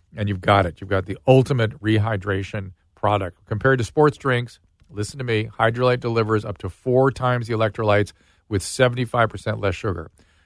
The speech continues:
Hydralyte solutions are appropriate for all ages, and each bottle or package includes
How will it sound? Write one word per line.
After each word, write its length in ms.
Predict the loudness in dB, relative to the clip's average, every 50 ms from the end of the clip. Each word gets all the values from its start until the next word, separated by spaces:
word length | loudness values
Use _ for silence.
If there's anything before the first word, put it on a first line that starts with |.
| _ 2 2
Hydralyte 340 | 2 4 6 4 2 2
solutions 440 | 0 -2 0 0 0 -2 -6 -6 -4
are 60 | -4
appropriate 480 | -4 -2 0 -2 -2 -2 -2 -8 -10 -10
for 120 | -12 -14 -8
all 220 | -6 -6 -6 -4 -4
ages, 380 | -6 -6 -6 -6 -8 -10 -12 -16 _ -16
and 140 | -16 -14 -14 -14
each 180 | -16 -16 _ -4
bottle 260 | 0 0 0 0 -2
or 80 | -6
package 520 | -10 -6 -4 -4 -4 -4 -4 -8 -10 -10 _ _ _ _ _ _
includes 380 | -16 -12 -6 -2 -2 -2 -2 -4